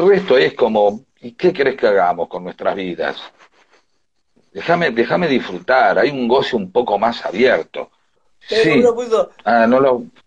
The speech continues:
Speaker 2: pero, peluquería, Luke, soy tu padre.
Speaker 1: <laughs> Es muy... ¿cómo te va a poner así?
Speaker 2: Y aparte, ¿cuántas veces, <laughs> escúchame, te sacás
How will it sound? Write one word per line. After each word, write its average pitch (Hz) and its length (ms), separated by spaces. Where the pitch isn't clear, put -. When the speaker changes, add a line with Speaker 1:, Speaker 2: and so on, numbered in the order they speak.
Speaker 2:
pero, 202 420
peluquería, 254 880
Luke, 262 400
soy 262 360
tu 254 160
padre. 233 720
Speaker 1:
<laughs> - 1800
Es - 180
muy... 214 680
¿cómo - 200
te 233 60
va 262 120
a 208 80
poner 170 300
así? 131 460
Speaker 2:
Y 202 80
aparte, 262 640
¿cuántas 277 440
veces, 254 500
<laughs> - 160
escúchame, 226 480
te 196 140
sacás 196 600